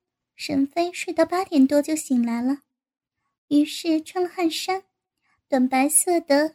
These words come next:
运动裤，骑着单车到外面吃了早点后，径直来到陆婷婷的家门口。时间还没到九点呢。他按了门铃，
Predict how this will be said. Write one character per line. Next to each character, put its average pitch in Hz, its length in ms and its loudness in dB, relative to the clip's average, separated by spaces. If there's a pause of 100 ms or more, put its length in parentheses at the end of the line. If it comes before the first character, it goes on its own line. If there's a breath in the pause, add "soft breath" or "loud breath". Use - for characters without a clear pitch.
运 339 160 4
动 349 180 0
裤， - 320 -2 (640)
骑 - 180 -4
着 302 120 -4
单 320 220 6
车 330 380 -4 (440)
到 302 160 4
外 302 180 8
面 262 260 4
吃 - 180 -6
了 330 80 4
早 277 220 -4
点 262 240 0
后， 277 380 -2 (480)
径 349 280 0
直 302 300 -4
来 302 180 0
到 330 180 -6
陆 330 260 -2
婷 294 180 0
婷 294 160 0
的 294 80 2
家 311 180 0
门 330 220 4
口。 - 280 -8 (800)
时 302 220 -8
间 349 320 -2 (160 soft breath)
还 - 160 -2
没 359 140 4
到 359 160 -4
九 269 180 -2
点 285 320 -2
呢。 277 240 -2 (1040)
他 - 140 -18
按 359 180 0
了 311 80 6
门 277 240 6
铃， 320 320 4